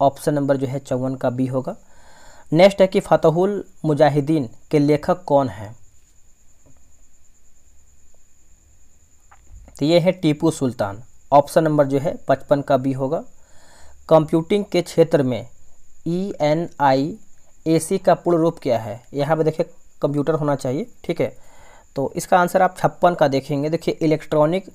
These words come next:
अ, न्यूमेरिकल इंटीग्रेट, इंटीग्रेटर and कंप्यूटर होगा। तो ऑप्शन नंबर जो है आपका छप्पन का सी होगा। प्रत्येक कंप्यूटर को इंटरनेट से कनेक्ट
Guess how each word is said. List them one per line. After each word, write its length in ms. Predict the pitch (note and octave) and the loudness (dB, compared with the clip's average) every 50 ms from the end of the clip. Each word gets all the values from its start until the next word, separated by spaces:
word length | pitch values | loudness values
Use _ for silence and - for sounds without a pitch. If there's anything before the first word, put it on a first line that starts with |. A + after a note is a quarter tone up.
| - - - - - - - _ - | -20 -20 -20 -20 -20 -20 -20 _ -4
अ, 120 | D3+ C#3+ | -2 0
न्यूमेरिकल 640 | C#3+ D3 D#3 D#3 D#3 D#3 D3+ D3+ D3 - D#3+ C#3 - - - - - - - - - - - _ _ - - - | 2 2 2 2 2 2 2 2 4 4 4 4 4 0 -12 -20 -20 -20 -20 -20 -20 -20 -20 _ _ -20 -6 -2
इंटीग्रेट, 840 | E3+ D#3+ D#3 D3+ - F3 D#3 D3 C#3+ D#3 D3+ D3+ - - - - - - - - | 0 0 0 0 0 -2 -2 0 2 0 0 0 -2 -10 -16 -18 -18 -16 -10 -6
इंटीग्रेटर 600 | D#3+ D3 C#3+ D#3+ D3 D3+ D3+ D3+ D#3 F3 F3 - - | -6 -4 -2 -2 0 0 0 2 2 0 0 0 -2
and 300 | D3 C#3+ D3+ E3 E3+ G3+ - - - - - - - - | -2 -2 -2 -2 -4 -6 -10 -12 -18 -20 -20 -20 -2 0
कंप्यूटर 400 | D#3 D3+ C#3+ C3+ C#3 C3 C#3 B2+ | 2 2 2 2 0 0 0 -2
होगा। 380 | B2 A#2 A2 G#2+ - - - - - - - | -2 -4 -8 -10 -10 -12 -12 -16 -18 -12 -10
तो 120 | - - - | -8 -4 2
ऑप्शन 320 | C3+ C#3+ C#3+ - - E3+ | 2 2 2 2 0 0
नंबर 200 | E3 D#3 D3+ C#3+ | 0 2 0 0
जो 80 | C#3 C#3+ | 0 0
है 100 | C#3+ C#3+ | 0 0
आपका 400 | C3+ - - - C#3+ C#3+ - - - - - - - - - - - - - - - | 0 -2 -2 0 0 0 0 -2 -6 -14 -20 -20 -20 -20 -20 -20 -20 -20 -20 -12 -8
छप्पन 340 | - - - - D#3+ D3+ | -6 -6 -2 -2 -2 -2
का 140 | D3+ - C#3+ | 0 -2 -4
सी 180 | - - C#3+ D3 | -4 -4 -4 -4
होगा। 300 | B2+ D3 C#3 D#3+ G3 - - - - - - - - - - | -4 -2 -4 -4 -6 -8 -10 -18 -20 -20 -20 -20 -20 -6 0
प्रत्येक 460 | E3 E3 - - F#3+ G#3 G#3 - - - - - | 0 0 2 4 2 2 2 0 -6 -20 0 2
कंप्यूटर 400 | E3 D#3 D3+ - D3+ E3+ F3 E3+ | 2 2 2 0 0 0 0 -2
को 240 | E3 - D3 D3+ - | -2 -2 -2 -2 -2
इंटरनेट 520 | - E3 D#3 D3 D#3+ D3+ D3+ D#3+ F3 E3 | -2 -2 0 0 0 0 2 0 0 0
से 140 | - - E3+ | -2 -6 -8
कनेक्ट 440 | - - - D3 D3 C#3 - - | -2 0 0 0 0 -2 -6 -10